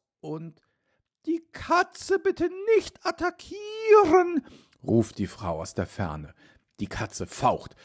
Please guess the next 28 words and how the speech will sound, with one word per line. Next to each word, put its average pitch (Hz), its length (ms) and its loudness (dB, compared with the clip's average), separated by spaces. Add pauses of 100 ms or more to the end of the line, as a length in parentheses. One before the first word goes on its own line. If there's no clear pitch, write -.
(140)
schlägt 175 440 2
mit 147 160 -8
ihrer 95 200 -2
Pfote 202 420 2
nach 160 220 -2
mir 143 220 4 (300)
und 104 220 -2
läuft 101 400 -2
weg. - 300 -10 (920)
Fast - 720 -6
hätte 139 260 -4
ich. 107 400 -10 (1120)
Neben 117 460 -2
mir 98 280 -6 (260)
wischt 143 260 -6
sich - 220 -10
Herrchen 101 420 -6
die 127 80 -6
Lachtränen 85 720 -6
aus - 160 -18
den 95 180 -10
Augen. 85 380 -10 (540)
„Hör, 131 340 0
Pippa, - 420 -6 (140)
<laughs> - 840 -8
der 139 220 2
war 127 120 6
gut. 139 360 0